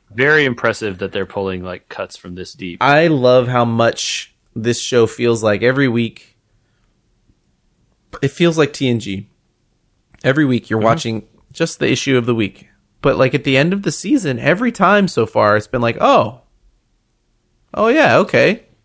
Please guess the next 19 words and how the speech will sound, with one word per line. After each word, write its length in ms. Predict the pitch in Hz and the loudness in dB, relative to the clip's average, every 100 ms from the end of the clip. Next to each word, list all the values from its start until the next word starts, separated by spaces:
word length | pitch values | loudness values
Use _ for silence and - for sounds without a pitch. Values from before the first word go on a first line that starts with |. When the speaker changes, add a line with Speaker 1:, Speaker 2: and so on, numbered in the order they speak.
| _ _ _ _ _ _ _ - | _ _ _ _ _ _ _ -4
Speaker 2:
All 80 | 156 | -2
these 180 | 185 190 | 0 2
little 140 | 185 | 0
pieces 380 | 170 202 - 110 | 2 -2 -2 -6
are 60 | 98 | -4
coming 220 | 104 101 | -2 -4
together. 420 | 92 90 95 98 - _ _ _ _ _ | -4 -4 -4 -8 -14 _ _ _ _ _
And 140 | - 190 | 0 2
they're 60 | |
not 300 | 220 254 139 | 2 0 -2
big 200 | 165 208 | -2 -2
pieces, 380 | - 117 107 123 | -2 -6 -6 -8
and 80 | 131 | -6
it's 140 | 131 170 | -4 -2
not 120 | 190 | -2
a 20 | |
huge 380 | 139 160 160 143 | 0 -2 -4 -6
story, 600 | - 160 190 113 101 131 _ _ _ _ _ _ | -2 0 2 0 -2 -10 _ _ _ _ _ _
right? 400 | - 156 214 - | 2 2 2 -4